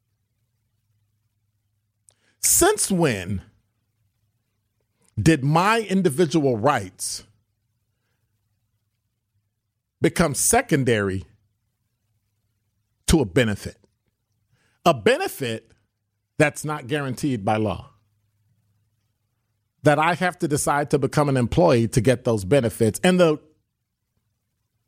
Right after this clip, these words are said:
company can decide what to offer.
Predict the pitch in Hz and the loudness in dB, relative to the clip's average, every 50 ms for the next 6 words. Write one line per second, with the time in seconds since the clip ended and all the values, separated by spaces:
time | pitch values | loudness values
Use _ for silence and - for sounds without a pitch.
0 | _ _ _ _ _ _ _ _ - - 247 247 - 226 185 190 180 - 180 170 | _ _ _ _ _ _ _ _ 0 0 0 2 0 -2 -2 -2 -2 -2 -4 -2
1 | 165 151 135 - - 196 233 269 180 127 123 - - - _ _ _ _ _ _ | -2 -2 -2 0 0 0 0 2 0 -2 -2 -2 -4 -10 _ _ _ _ _ _
2 | _ 139 - - - - 139 143 262 - - - - | _ 2 2 2 2 0 -2 -2 -4 -4 -8 -10 -12